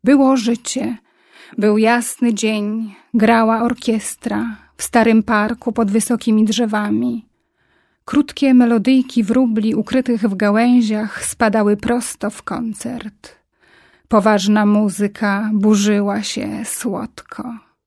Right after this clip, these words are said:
Pod ławką czarny piesek wzdychał jak diabeł po płaczu. Twój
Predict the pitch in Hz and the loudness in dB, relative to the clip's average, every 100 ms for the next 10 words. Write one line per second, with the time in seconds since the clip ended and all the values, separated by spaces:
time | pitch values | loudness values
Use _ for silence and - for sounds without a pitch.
0 | _ _ _ _ _ _ - _ 247 214 | _ _ _ _ _ _ -20 _ 0 4
1 | 226 214 - 233 220 220 214 214 220 214 | 4 2 -2 0 2 2 0 -2 2 0
2 | 220 233 220 - - - - - 220 208 | 0 -2 -2 -6 -12 -14 -18 -6 0 2
3 | 220 226 - 240 254 262 196 220 220 202 | 2 0 -2 -6 -6 -8 -2 2 2 2
4 | 208 208 208 - 214 214 202 - 240 220 | -2 -6 -8 -10 -8 -8 -10 -12 -12 -12
5 | _ _ _ _ _ _ _ _ _ _ | _ _ _ _ _ _ _ _ _ _
6 | - - 214 202 | -16 -2 0 0